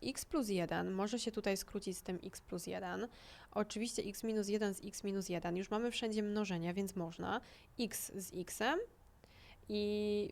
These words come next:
wszędzie zostają jedynki tak naprawdę, jeden, jeden, jeden, bo to dzielimy wszystko przez siebie. I tutaj ładnie, zobaczmy, wychodzi nam, zostaje nam trójka z szóstką, którą też możemy sobie skrócić, bo przecież trzy przez sześć to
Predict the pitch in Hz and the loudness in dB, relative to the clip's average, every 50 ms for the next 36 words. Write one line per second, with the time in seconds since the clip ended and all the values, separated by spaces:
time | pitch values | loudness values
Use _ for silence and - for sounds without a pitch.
0 | - - - - - 233 247 254 254 240 233 - 233 220 220 220 214 226 233 285 | -6 -10 -6 0 0 2 2 2 0 0 0 2 4 4 4 4 2 0 0 0
1 | 254 202 185 - 175 190 180 - 180 175 175 - 175 175 175 180 180 180 185 185 | -2 -2 -4 -2 -4 -4 -2 -2 -2 -2 0 0 0 0 2 2 2 2 2 2
2 | 185 180 180 180 180 175 175 175 170 175 170 175 175 190 208 226 208 196 185 - | 0 0 0 0 0 0 0 0 0 0 0 0 0 0 0 0 -2 -4 -4 -4
3 | 190 175 180 180 175 175 175 175 - - - - 202 - - - 175 - - - | -4 -2 -2 0 0 0 -2 -2 -4 -6 -8 -8 -8 -8 -8 -6 -4 -4 -2 -2
4 | 185 214 262 320 - 220 208 - - 262 240 214 214 214 214 226 220 214 214 - | 0 2 0 0 0 -4 -10 -4 -2 0 2 2 2 2 2 0 -2 -2 -2 -4
5 | - - - - - - 185 185 208 208 - - 214 190 190 202 175 - 220 214 | -18 -20 -18 -16 -12 -10 -2 0 0 0 0 -2 -4 -2 -2 -2 0 0 0 0
6 | 208 208 202 196 185 190 - - - - - 196 - 226 208 202 202 196 190 - | 0 0 -2 0 0 -2 -4 -6 -16 -8 -8 0 4 4 4 6 4 2 0 -2
7 | - - 247 240 226 - 208 190 - - - 185 - - - 220 262 - - 254 | 0 2 2 2 2 0 -2 -2 -2 -2 -2 -4 -4 0 -2 -2 -2 2 0 0
8 | 277 294 - - 370 - - - 185 170 185 175 175 180 - 175 175 180 180 - | 0 0 0 -2 -2 0 0 0 0 0 0 0 0 -2 -2 -2 -2 -2 -4 -4
9 | - - - 170 - - 196 240 285 - - - - - - - - - - 180 | -6 -6 -6 -6 -2 0 -2 -2 -2 -4 -10 -12 -18 -16 -16 -16 -16 -12 0 4
10 | 185 196 196 - 233 214 214 208 190 - - - - - 202 - - 196 185 - | 4 4 6 4 2 4 4 2 -2 0 -2 -2 -4 -4 -6 -4 -4 -2 -2 0
11 | - - - 175 175 196 269 - - - - - - | -2 0 0 2 2 2 2 0 -4 -8 -10 -10 -12